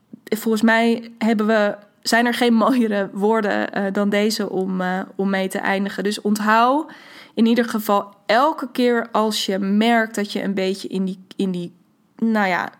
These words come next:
kramp schiet. Laat ik het gewoon maar even zo noemen van, "Oh, maar hoe doe ik het nou helemaal goed?" Dat je even ontspant en weer even voelt van, "Oh ja, dat hangt er, dat hangt er van af." En dan vat ik ze nog één keer voor je samen. Het hangt ervan af wat je maakt,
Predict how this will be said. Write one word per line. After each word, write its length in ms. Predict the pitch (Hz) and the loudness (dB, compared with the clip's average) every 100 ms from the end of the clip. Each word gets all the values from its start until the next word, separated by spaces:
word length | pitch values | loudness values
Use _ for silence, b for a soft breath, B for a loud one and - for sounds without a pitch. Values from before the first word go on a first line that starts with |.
| _ _ | _ _
kramp 500 | - 233 269 269 - | -2 2 2 -2 -8
schiet. 580 | - - 277 294 - - - | -8 -4 -2 -2 -4 -10 -6
Laat 260 | 208 214 | -2 -2
ik 60 | 226 | -2
het 120 | 220 | -6
gewoon 200 | - 214 | -2 0
maar 100 | 208 | 0
even 200 | 202 214 | -2 -2
zo 180 | 214 202 | -2 0
noemen 280 | 208 208 196 | 0 -2 -2
van, 260 | 196 190 - | -4 -6 -4
"Oh, 260 | 233 214 | 0 0
maar 340 | 190 190 185 B B B B B | 0 0 -2 B B B B B
hoe 160 | _ 254 | _ -2
doe 100 | 254 | 0
ik 60 | 240 | 0
het 100 | 220 | 0
nou 120 | 208 | 0
helemaal 280 | 208 202 - | 2 0 -2
goed?" 420 | 254 339 - - b b b b b b | -2 -2 -6 -14 b b b b b b
Dat 180 | 202 202 | -6 -6
je 60 | |
even 320 | - 240 285 | -2 0 0
ontspant 720 | 254 233 - 226 226 233 226 - _ | 0 -2 0 0 2 0 -2 -8 _
en 160 | 214 | -2
weer 160 | 208 - | -2 -2
even 340 | - 226 254 240 | -2 0 0 -4
voelt 360 | - 226 226 | -4 -2 -2
van, 200 | - 214 | -4 -4
"Oh 80 | 196 | -2
ja, 140 | 190 185 | -4 -4
dat 160 | 196 | -6
hangt 300 | 196 208 233 | -4 -2 0
er, 160 | 226 226 - | -2 -4 -8
dat 140 | - 208 | -8 -4
hangt 260 | 202 208 | 0 0
er 100 | 202 | -2
van 160 | 202 185 | -8 -8
af." 400 | - 156 - - _ _ _ _ | -6 -8 -12 -20 _ _ _ _
En 360 | 190 190 185 - | -8 -8 -10 -10
dan 220 | 196 190 | -8 -8
vat 180 | 202 208 | -6 -6
ik 80 | 214 | -4
ze 100 | - | -6
nog 120 | 202 | -6
één 220 | - 226 | -2 0
keer 100 | 240 | 0
voor 160 | 233 214 | -2 -2
je 80 | 208 | -2
samen. 360 | - 202 202 | 0 -2 -2
Het 100 | 190 | -6
hangt 320 | 202 214 233 | -2 0 0
ervan 220 | 240 233 202 | -2 -4 -4
af 220 | 196 202 | -4 -6
wat 400 | 202 185 220 247 | -8 0 0 0
je 100 | 254 | -2
maakt, 440 | 220 202 196 202 | 0 0 0 -4